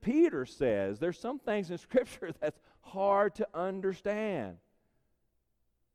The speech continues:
A-, as a pastor who, my life is to study God's Word, there's a lot of things in Scripture that's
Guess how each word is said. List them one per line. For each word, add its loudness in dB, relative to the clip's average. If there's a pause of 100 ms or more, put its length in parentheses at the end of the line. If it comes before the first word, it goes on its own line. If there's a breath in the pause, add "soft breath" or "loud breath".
(240)
A-, -6
as -2
a 0
pastor -4
who, -2 (280 soft breath)
my -2
life 0
is -2
to -6
study 2
God's 2
Word, 4
there's 0
a 0
lot 2
of 2
things 0
in -8
Scripture -2
that's -2